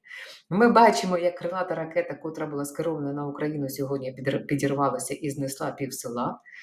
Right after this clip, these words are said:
російського, московіцького. Отак ото начувайтеся. І це тільки початок, а далі буде більше. І набагато більше. А ми з вами будемо свідками всього цього.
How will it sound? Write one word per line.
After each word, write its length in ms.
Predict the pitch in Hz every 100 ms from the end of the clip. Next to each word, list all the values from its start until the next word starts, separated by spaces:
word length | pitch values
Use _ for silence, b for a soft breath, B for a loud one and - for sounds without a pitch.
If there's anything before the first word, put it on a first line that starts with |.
| B B
російського, 720 | 233 233 226 - 214 202 202 - _ _ _ _ _ _ -
московіцького. 1160 | 240 240 247 233 226 214 - 208 202 202 196 - _ _ -
Отак 500 | 196 - 220 226 214
ото 280 | 202 196
начувайтеся. 960 | 180 175 - 175 175 151 - - - - -
І 80 | 170
це 220 | - 208
тільки 400 | 202 214 214 196
початок, 580 | - 165 175 156 - - - _
а 140 | 151 147
далі 520 | 139 143 185 202 - -
буде 480 | 147 131 131 160 160 - 143
більше. 480 | 127 120 - - - - _ _ _ -
І 80 | 185
набагато 600 | 180 156 - - - -
більше. 400 | - - - - - - B B
А 100 | 175
ми 200 | 180 247
з 80 | 247
вами 320 | 160 143 135
будемо 440 | 131 160 180 185 185
свідками 580 | - - 127 123 123 120 - - _
всього 520 | - - 131 135 190 -
цього. 340 | 151 135 -